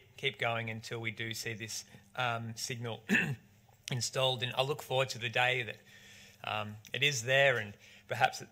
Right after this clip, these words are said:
those students can, um, come back and be the official openers of the, of the crossing, and we can, and we can do something to celebrate. So, um, just asking for councillor support to acknowledge the petition and acknowledge our ongoing advocacy for this project. Thank you.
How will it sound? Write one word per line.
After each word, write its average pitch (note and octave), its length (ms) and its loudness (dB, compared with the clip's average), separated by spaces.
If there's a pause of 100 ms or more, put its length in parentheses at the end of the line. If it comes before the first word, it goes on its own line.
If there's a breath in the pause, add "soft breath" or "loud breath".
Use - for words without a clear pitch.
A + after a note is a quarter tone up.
(120)
those B2 220 2
students B2+ 580 -4
can, A2+ 260 -8
um, A2 240 -4
come A#2 200 -4
back A#2 220 0
and G#2 180 -6
be A#2+ 120 0
the G#2+ 120 -6
official G#2+ 420 -6 (180)
openers A2 460 -4
of G2+ 160 -4
the, G#2+ 140 -10
of A#2 200 -2
the A2+ 60 -6
crossing, A#2 420 -4
and G#2+ 120 -8
we G#2+ 60 -8
can, G#2+ 200 -8
and A2 80 -4
we A2 80 -8
can A2 140 -6
do A2+ 120 -6
something A2 360 -6
to - 100 -16
celebrate. G#2+ 500 -2
So, A2+ 380 0
um, A2+ 160 0 (460 loud breath)
just D3+ 140 2
asking D3 280 6
for B2+ 100 -4
councillor B2 420 -2
support A#2+ 460 -2
to - 80 -6
acknowledge B2+ 380 -2
the G#2 60 -8
petition A2+ 500 -4
and G#2+ 240 -6
acknowledge A2 460 -4
our G#2+ 160 0
ongoing G#2+ 480 -4
advocacy G#2 680 -8
for - 60 -8
this - 140 -12
project. - 500 -10 (100)
Thank A#2 200 -6
you. A2 120 -8